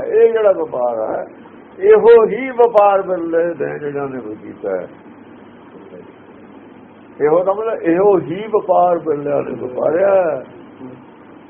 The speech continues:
ਇਸੇ ਵਪਾਰ ਨੂੰ ਬਿਰਲੇ ਵਪਾਰ, ਇਸੇ ਵਪਾਰ ਦੇ ਬਿਰਲੇ ਵਪਾਰੀ ਹੁੰਦੇ ਨੇ।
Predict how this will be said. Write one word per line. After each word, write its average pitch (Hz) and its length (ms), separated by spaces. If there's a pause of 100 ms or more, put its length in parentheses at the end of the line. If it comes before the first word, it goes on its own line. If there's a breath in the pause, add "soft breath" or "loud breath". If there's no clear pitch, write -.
(160)
ਇਸੇ 214 340
ਵਪਾਰ 190 440
ਨੂੰ 175 240
ਬਿਰਲੇ 151 280
ਵਪਾਰ, - 420 (1160)
ਇਸੇ 180 300
ਵਪਾਰ 175 480
ਦੇ 160 160
ਬਿਰਲੇ 143 380
ਵਪਾਰੀ 127 500
ਹੁੰਦੇ - 380
ਨੇ। 392 340